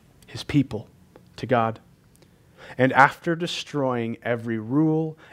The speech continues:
and every authority and power, for he must reign until he has put all his enemies under his feet, the last enemy to be destroyed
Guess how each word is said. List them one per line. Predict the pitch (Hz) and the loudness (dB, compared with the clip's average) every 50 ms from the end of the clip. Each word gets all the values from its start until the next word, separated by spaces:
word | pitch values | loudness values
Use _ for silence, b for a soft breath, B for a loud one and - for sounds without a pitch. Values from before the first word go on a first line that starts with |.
| B B | B B
and | 110 110 - | -8 -6 0
every | 110 131 139 135 147 156 156 | 0 0 0 2 0 0 2
authority | 151 147 - - 123 117 117 117 113 - - 120 117 117 113 - B B B B | 0 0 -2 -2 -2 0 0 -2 -4 -6 -8 -8 -8 -8 -10 -12 B B B B
and | - 120 123 120 | -12 -12 -10 -10
power, | - - - 107 104 104 104 110 120 - _ _ - _ _ - _ B B B B B B B B | -8 -4 -4 -2 -2 -2 -6 -8 -10 -16 _ _ -20 _ _ -20 _ B B B B B B B B
for | B - 117 | B -2 -2
he | 107 - 147 156 | 0 2 2 2
must | 165 160 156 151 - - | 2 0 0 -2 -4 -2
reign | 127 127 123 123 123 | -2 0 0 0 -2
until | 123 117 - 127 113 | -4 -4 -4 -6 -6
he | 110 127 | -4 -4
has | 120 110 | -4 -4
put | - - - - - | -4 -6 -6 -6 -4
all | - 113 120 131 123 | -2 0 0 2 0
his | 123 131 117 | 0 -4 -6
enemies | - - 113 117 110 110 110 107 104 - - B B B B B B _ | -6 -8 -6 -6 -6 -6 -6 -8 -10 -12 -16 B B B B B B _
under | 113 113 110 117 110 | -4 -4 -2 -2 -2
his | - 123 110 - | -2 -4 -6 -6
feet, | - - - 110 110 104 - - - - - _ _ - _ b b b b b b b b b - - | -10 -8 -6 -6 -6 -6 -8 -14 -20 -20 -20 _ _ -20 _ b b b b b b b b b -14 -2
the | 120 120 | 0 0
last | 113 107 113 113 117 123 123 - - - - - - - - _ _ | 2 2 2 2 2 0 -2 -6 -12 -18 -20 -20 -20 -20 -20 _ _
enemy | 117 120 117 113 104 104 101 101 101 101 b b b b b _ | -6 -6 -4 -4 -6 -8 -8 -10 -12 -14 b b b b b _
to | - - | -14 -14
be | 104 113 117 117 117 117 | -10 -4 -2 -2 -2 -2
destroyed | 117 123 117 - - - - - - 107 101 101 98 101 110 127 | -2 -4 -6 -6 -10 -14 -14 -10 -8 -6 -6 -6 -6 -8 -10 -12